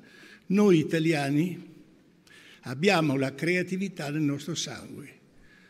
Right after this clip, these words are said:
Solo che da una parte abbiamo la cultura di creare, dall'altra ci manca la cultura di gestire la nostra cultura.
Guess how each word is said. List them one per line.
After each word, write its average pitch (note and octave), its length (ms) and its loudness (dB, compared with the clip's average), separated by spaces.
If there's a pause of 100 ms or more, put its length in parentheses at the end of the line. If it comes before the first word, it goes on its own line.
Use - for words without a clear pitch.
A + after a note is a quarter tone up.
(120)
Solo F#3+ 320 4
che D3 240 0
da A#2+ 80 -8
una B2+ 200 -6
parte D#3+ 680 -2
abbiamo D#3 400 0
la D3 120 2
cultura D3+ 540 0
di B2+ 200 -2
creare, A#2+ 540 -8
dall'altra G3 560 0
ci G#3+ 140 -4
manca C3 380 -2
la B2+ 100 -6
cultura A3 540 -2
di E3+ 100 -4
gestire E3 420 -2
la F#3 120 -4
nostra C3 400 -6
cultura. - 580 -10